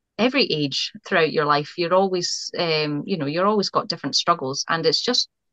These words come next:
stopping and understanding that it's okay. Like, you, there's o-, it's okay to be down some days and to not have a reason for why you feel down. I think that's something I've really started to learn this past few months, is you don't need a reason to be feeling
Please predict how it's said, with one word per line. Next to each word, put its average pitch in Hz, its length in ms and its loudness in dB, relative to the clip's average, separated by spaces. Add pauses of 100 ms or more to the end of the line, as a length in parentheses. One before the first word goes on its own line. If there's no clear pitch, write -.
(160)
stopping 202 580 2
and 185 100 0
understanding 165 640 -2
that 147 140 -2
it's - 240 -8
okay. 160 420 0 (140)
Like, - 320 -2
you, 175 160 -4 (340)
there's 202 240 6
o-, 196 220 4
it's 190 180 4
okay 190 320 2
to 185 140 -6
be 175 180 -4
down 170 340 -2
some 196 240 0
days 190 280 2
and 170 120 -4
to 165 160 -6
not 165 240 2 (220)
have 180 240 0 (100)
a 170 80 -4
reason 180 440 0
for - 120 -2
why 156 200 4
you 180 100 -2
feel 180 240 -2
down. 190 340 2 (380)
I 170 80 -2
think 185 160 0
that's 185 220 0
something 180 260 -2
I've 160 220 -2
really 170 300 -2
started - 320 -2
to 160 100 -8
learn 160 280 -2
this 165 280 -2
past - 300 -6
few 156 100 -6
months, - 380 -4
is 151 220 -6 (180)
you 190 80 -6
don't 185 180 2
need 165 260 -6
a 175 60 -4
reason 185 340 0 (200)
to 175 200 -2
be 170 140 -8
feeling 180 480 -4